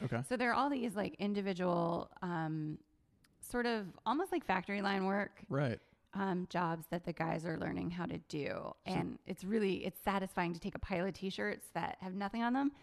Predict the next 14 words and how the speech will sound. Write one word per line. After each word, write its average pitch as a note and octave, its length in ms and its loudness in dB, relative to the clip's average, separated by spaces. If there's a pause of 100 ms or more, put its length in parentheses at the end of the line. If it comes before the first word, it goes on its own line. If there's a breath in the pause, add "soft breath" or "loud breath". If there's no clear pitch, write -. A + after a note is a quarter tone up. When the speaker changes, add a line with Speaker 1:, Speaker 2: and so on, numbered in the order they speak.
(260 loud breath)
Speaker 2:
And A3 100 2
then G#3 80 2
at E3 80 -2
the F3 80 0
end F3 100 2
of E3 40 -2
the E3+ 60 0
day, - 140 -2
you've F#3 220 -4
got, F3+ 160 -4
like, E3+ 140 -8
this F3 180 -8
beautiful E3+ 760 -8 (120)
row D#3+ 340 -2